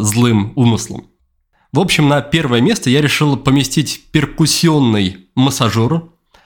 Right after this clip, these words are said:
от производителя Terragun. Что такое перкуссионный массажёр? Внешне он похож на такой пистолет, а по принципу действия, пожалуй, больше всего похож на отбойный молоток.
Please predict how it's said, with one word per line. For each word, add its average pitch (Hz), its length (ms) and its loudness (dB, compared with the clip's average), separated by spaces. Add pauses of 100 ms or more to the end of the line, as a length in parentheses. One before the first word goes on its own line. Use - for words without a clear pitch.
(220)
от 240 220 -2
производителя 143 800 0 (200)
Terragun. 107 520 0 (500)
Что - 360 0
такое 175 360 2
перкуссионный 135 720 0
массажёр? 113 420 0 (100)
Внешне 147 560 0
он 156 80 0
похож 147 320 -2
на 127 100 0
такой 123 260 0
пистолет, - 720 -4 (140)
а 143 120 0
по 139 140 -2
принципу 147 420 -2
действия, 180 340 0
пожалуй, 127 520 -2
больше 135 280 0
всего 139 220 0
похож - 460 0
на 107 580 -2
отбойный 120 480 2
молоток. 113 500 -2